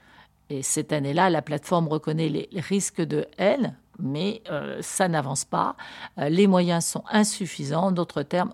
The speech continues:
aucune mesure efficace n'a été mise en pro-, en œuvre pour protéger les utilisateurs de X. Et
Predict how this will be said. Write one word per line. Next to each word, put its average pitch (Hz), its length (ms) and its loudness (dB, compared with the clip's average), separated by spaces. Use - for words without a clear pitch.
aucune 226 340 4
mesure 165 480 0
efficace 190 540 -2
n'a 156 80 0
été 151 180 -4
mise 147 220 -4
en 127 80 -4
pro-, - 400 -4
en 170 200 2
œuvre 196 240 0
pour - 160 -4
protéger 165 640 -4
les 170 260 -4
utilisateurs 151 760 -4
de 165 280 -2
X. - 340 -8
Et 139 220 -8